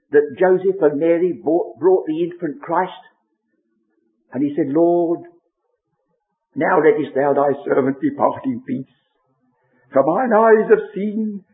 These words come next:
thy salvation." And he was looking at a baby. But he was right. He was looking at the only possible way in which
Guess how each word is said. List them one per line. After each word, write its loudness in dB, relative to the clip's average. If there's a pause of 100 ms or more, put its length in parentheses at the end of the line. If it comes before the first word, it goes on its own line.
(160)
thy -2 (560)
salvation." -4
And 0
he 0
was 2
looking 0
at -2
a 2
baby. -2 (840)
But 4
he 6
was 2
right. -2 (720)
He 2
was 2
looking 0
at -4
the 0
only 0
possible -2
way -2 (300)
in 4
which 0